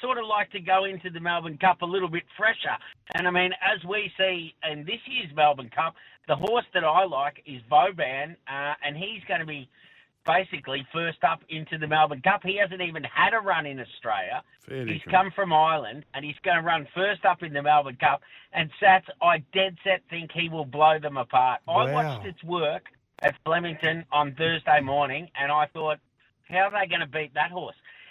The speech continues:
Speaker 1: He, Willie Mullins, he bought Max Dynamite that has,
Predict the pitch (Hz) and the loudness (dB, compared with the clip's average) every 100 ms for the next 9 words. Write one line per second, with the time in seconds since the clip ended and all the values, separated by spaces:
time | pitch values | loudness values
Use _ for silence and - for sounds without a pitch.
0 | - 170 196 - _ 160 190 247 277 254 | -10 -4 -4 -4 _ -4 2 2 2 2
1 | 240 220 208 208 160 180 202 226 233 190 | 2 2 -2 -6 -8 -6 -4 -2 -2 0
2 | 196 196 - 190 190 175 156 165 165 151 | -2 -2 0 0 0 0 0 -2 -6 -8
3 | 160 160 | -6 -8